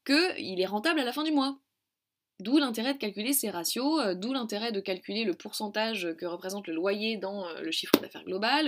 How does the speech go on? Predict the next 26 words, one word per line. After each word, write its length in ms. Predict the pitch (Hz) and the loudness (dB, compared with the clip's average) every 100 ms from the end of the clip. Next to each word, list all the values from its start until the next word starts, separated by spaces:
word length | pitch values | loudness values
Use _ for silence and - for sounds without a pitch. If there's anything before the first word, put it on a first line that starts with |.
| 214 | 2
la 120 | 190 | 0
matière 320 | 185 - 175 | -2 -8 -6
sa-, 180 | - - | -6 -4
la 160 | - 175 | -4 -4
masse 200 | 175 - | -4 -4
salariale. 400 | 180 170 220 277 - - - - | -4 -2 -2 -2 -8 -14 -12 -2
J'ai 100 | 240 | 4
un, 160 | 285 285 | 4 4
un 140 | - 269 | 0 2
article, 320 | 285 339 269 | 2 2 2
hein, 100 | 220 | 0
c'est, 240 | 226 226 | 0 2
euh, 120 | 214 190 | 4 4
les 100 | 214 | 4
chiffres 380 | - 285 - | 4 4 0
du 100 | 202 | -4
Golden 420 | 202 226 233 247 226 | 0 2 2 0 -2
Coffee 220 | 214 - | -4 0
Shop 140 | 247 240 | 0 2
enfin 320 | 220 208 220 | 0 0 2
dévoilés. 400 | 208 175 170 220 - _ _ _ _ _ - - | 2 2 2 -2 -6 _ _ _ _ _ -12 -6
C'est 120 | 185 | -6
l'article 260 | 190 220 | -6 -4
sur 120 | - 190 | -4 -2
le 60 | |
blog 320 | 165 196 226 | 0 0 0